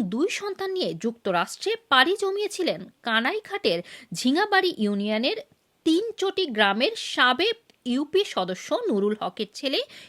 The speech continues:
ইউসুফ জনি। তার মৃত্যুর সংবাদে কান্না থামছে না পরিবারের সদস্য এবং স্বজনদের। সরজমিনে দেখা গেছে, জনির বাবা নুরুল হক ছেলের মৃত্যুতে বারবার মূর্ছা যাচ্ছেন। তিন ভাই এবং এক বোনের মধ্যে জনি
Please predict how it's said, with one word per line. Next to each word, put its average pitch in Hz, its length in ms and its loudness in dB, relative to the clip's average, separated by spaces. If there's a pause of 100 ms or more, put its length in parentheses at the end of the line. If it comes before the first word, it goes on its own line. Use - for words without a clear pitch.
ইউসুফ 339 320 2
জনি। 175 280 -8 (280)
তার 165 240 2
মৃত্যুর 175 340 -6 (100)
সংবাদে 240 440 -4 (420)
কান্না 349 360 2
থামছে 381 440 -6
না 156 100 -4
পরিবারের 180 520 -2 (100)
সদস্য 196 340 -4 (120)
এবং 392 180 -6
স্বজনদের। 320 580 -2 (360)
সরজমিনে 180 580 -2
দেখা 196 300 -2
গেছে, 302 260 -4 (380)
জনির 196 320 0
বাবা 196 280 2 (140)
নুরুল 339 320 4
হক - 260 0
ছেলের 190 280 -2
মৃত্যুতে 226 460 -2 (180)
বারবার 349 400 0 (120)
মূর্ছা 220 420 -4
যাচ্ছেন। - 320 -10 (500)
তিন 185 140 0 (100)
ভাই 240 260 4 (140)
এবং 285 140 -2 (140)
এক 294 280 2
বোনের 359 320 -2
মধ্যে 220 200 -6 (160)
জনি 208 180 -4